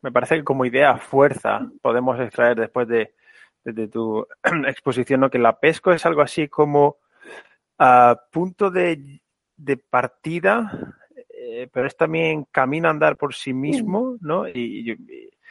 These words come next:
está a me-, medio caballo, ¿no? Entre, entre, o sea, por sí mismo representa un impulso, un salto cualitativo, y como bien decías, eso es innegable y en ese sentido supone un éxito. Eh, o sea, que podemos hablar, ciertamente no es la música, la misma música de siempre,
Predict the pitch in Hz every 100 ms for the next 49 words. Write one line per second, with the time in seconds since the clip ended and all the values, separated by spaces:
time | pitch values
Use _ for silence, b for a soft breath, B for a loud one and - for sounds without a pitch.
0 | b b 156 160 - 180 190 151 160 170
1 | 175 185 - 156 131 110 139 185 127 -
2 | 131 127 127 143 123 131 135 - - -
3 | 151 143 151 214 202 160 135 131 131 -
4 | 127 - 165 143 143 143 135 - 151 -
5 | 156 165 139 143 135 131 120 117 117 120
6 | 156 - 127 120 117 110 - 170 143 110
7 | 104 110 107 110 120 113 120 - 117 113
8 | 113 107 - - 117 110 117 127 - 175
9 | 269 - B B B B B B 131 120
10 | 120 117 117 135 135 123 123 - - 156
11 | 143 131 131 123 123 - 117 131 - 120
12 | 110 110 131 120 123 123 123 107 101 -
13 | 120 117 175